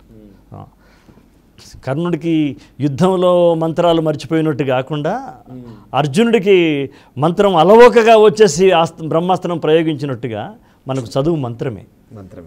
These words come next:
Speaker 2: అది అవకాశం వచ్చినప్పుడు టప్ అనేది వచ్చేసి "నేను ఉన్నానంటది" కదా.
Speaker 1: సరే, ఆ, నేను సైతం పాటకి మీరు, మీకు జాతీయ స్థాయి అవార్డు రావడము, అది, అది మళ్ళీ శ్రీశ్రీ గారి తర్వాత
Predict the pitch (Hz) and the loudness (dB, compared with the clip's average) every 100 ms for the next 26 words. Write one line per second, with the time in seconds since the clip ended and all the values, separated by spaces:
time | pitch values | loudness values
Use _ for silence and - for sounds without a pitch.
0 | 113 117 110 101 120 151 208 170 180 170 | -12 -10 -10 -10 -10 -6 -6 -6 -12 -12
1 | 156 - 247 214 - _ _ _ _ - | -18 -18 -20 -20 -20 _ _ _ _ -6
2 | - - 202 170 156 175 143 139 113 123 | -6 -6 -6 -4 -6 -8 -12 -12 -10 -10
3 | 120 143 135 98 95 98 _ - 175 139 | -8 -8 -10 -12 -18 -20 _ -8 -6 -6
4 | 123 139 - 151 226 233 226 226 214 190 | -6 -8 -6 -4 -4 -4 -6 -6 -10 -8
5 | 175 175 196 220 170 160 147 147 123 123 | -8 -8 -14 -16 -12 -12 -12 -16 -14 -12
6 | 131 143 175 160 143 - 135 123 104 117 | -8 -8 -8 -8 -10 -12 -10 -8 -8 -8
7 | 113 107 98 101 92 87 - _ 107 127 | -10 -12 -12 -12 -14 -18 -20 _ -18 -16
8 | 147 _ 107 135 123 120 139 - - 127 | -16 _ -18 -14 -12 -12 -14 -16 -16 -14
9 | 131 165 147 139 139 139 135 135 131 | -12 -14 -14 -10 -12 -12 -12 -12 -14